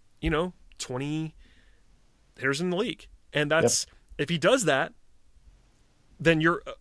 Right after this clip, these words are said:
Speaker 1: over the moon. If he does, if he does a little bit less than that, you're still over the moon
Speaker 2: Yeah.
Speaker 1: for what you're paying him. 'Cause again, twelve million dollars in free agency? Like, we're, we're talking about year one only now, but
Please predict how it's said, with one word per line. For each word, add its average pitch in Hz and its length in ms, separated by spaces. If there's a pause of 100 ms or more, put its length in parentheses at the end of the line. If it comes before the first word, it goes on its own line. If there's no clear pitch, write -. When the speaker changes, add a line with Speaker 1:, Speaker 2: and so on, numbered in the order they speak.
(140)
Speaker 1:
over 190 180
the 180 120
moon. 185 400
If 151 120
he 202 60
does, 190 140
if 220 120
he 208 40
does 202 140
a 208 40
little 208 220
bit 220 100
less 226 220
than 165 140
that, - 200 (220)
you're 180 120
still 311 280
over 160 120
the 131 80
moon 131 120
Speaker 2:
Yeah. - 40
Speaker 1:
for 160 100
what 156 140
you're 190 80
paying 190 240
him. 120 100
'Cause 156 140
again, 202 300 (640)
twelve 226 300
million 285 200
dollars 214 280
in 185 80
free 139 220
agency? 294 440 (500)
Like, 165 220
we're, 202 160
we're 180 100
talking 247 140
about 196 160
year 190 140
one 165 180
only 196 240
now, 135 240
but 139 260